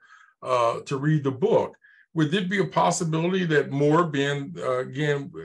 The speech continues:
under the direction or support with Lindsay, direct a letter to them and say, "Hey, the very questions we raised today, how many people on your board of directors who are either direct recipients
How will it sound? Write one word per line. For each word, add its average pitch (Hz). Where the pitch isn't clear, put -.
under 131
the 120
direction 135
or 131
support 135
with 131
Lindsay, 135
direct 147
a 139
letter 151
to 160
them 127
and 123
say, 156
"Hey, 190
the 143
very 156
questions 151
we 139
raised 139
today, 160
how 165
many 185
people 160
on 147
your 139
board 143
of 127
directors 147
who 165
are 143
either 147
direct 143
recipients 156